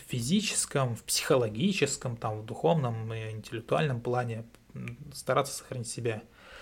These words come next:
Для этого используйте все способы, которые вам, э,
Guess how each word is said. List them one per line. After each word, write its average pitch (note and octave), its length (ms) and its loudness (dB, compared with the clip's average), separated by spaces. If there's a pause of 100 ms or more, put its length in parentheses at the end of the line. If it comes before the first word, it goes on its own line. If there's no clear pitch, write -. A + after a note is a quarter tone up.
(260)
Для C3 180 4
этого D3+ 480 4
используйте C#3 1040 0
все - 200 -2
способы, - 460 -2
которые B2+ 520 4
вам, A#2+ 400 4
э, A#2 800 -6